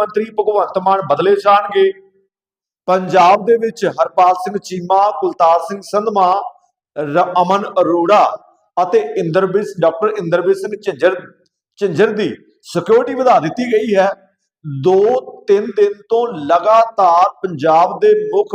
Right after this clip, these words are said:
ਮੰਤਰੀ ਭਗਵੰਤ ਮਾਨ ਦੀ ਮੁੱਖ ਮੰਤਰੀ ਕੁਰਸੀ ਵਾਲੀਆਂ ਚਰਚਾਵਾਂ ਛਿੜੀਆਂ ਹੋਈਆਂ ਨੇ। ਸਿਕਿਉਰਿਟੀ ਕਦੋਂ ਵਧਾਈ ਗਈ, ਕਿਹਦੇ ਕਹਿਣ ਤੇ ਵਧਾਈ ਗਈ? ਅਤੇ ਹੁਣ ਇੱਕ ਵੱਡੀ ਖਬਰ ਸਾਹਮਣੇ ਆਈ ਹੈ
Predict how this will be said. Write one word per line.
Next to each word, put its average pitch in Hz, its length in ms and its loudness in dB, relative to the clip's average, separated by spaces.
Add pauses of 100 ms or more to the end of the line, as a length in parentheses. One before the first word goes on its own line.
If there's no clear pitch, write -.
(120)
ਮੰਤਰੀ 185 400 -2 (120)
ਭਗਵੰਤ 180 500 -2
ਮਾਨ 175 360 2 (680)
ਦੀ 240 180 2
ਮੁੱਖ 202 440 -2
ਮੰਤਰੀ 190 380 -4
ਕੁਰਸੀ 190 680 -4
ਵਾਲੀਆਂ 170 760 -2
ਚਰਚਾਵਾਂ 180 680 -2 (440)
ਛਿੜੀਆਂ 233 380 -2
ਹੋਈਆਂ 190 340 0
ਨੇ। 175 140 -6 (840)
ਸਿਕਿਉਰਿਟੀ 208 560 0
ਕਦੋਂ 185 300 -2
ਵਧਾਈ 185 300 0 (140)
ਗਈ, 208 80 2 (600)
ਕਿਹਦੇ 262 300 0
ਕਹਿਣ 240 280 0
ਤੇ 233 120 0
ਵਧਾਈ 220 320 2
ਗਈ? 208 380 -2 (360)
ਅਤੇ 254 220 -2
ਹੁਣ 220 280 0
ਇੱਕ - 200 -2
ਵੱਡੀ 208 440 -2
ਖਬਰ 202 400 0 (140)
ਸਾਹਮਣੇ 214 480 -2
ਆਈ 170 180 0 (160)
ਹੈ 160 240 2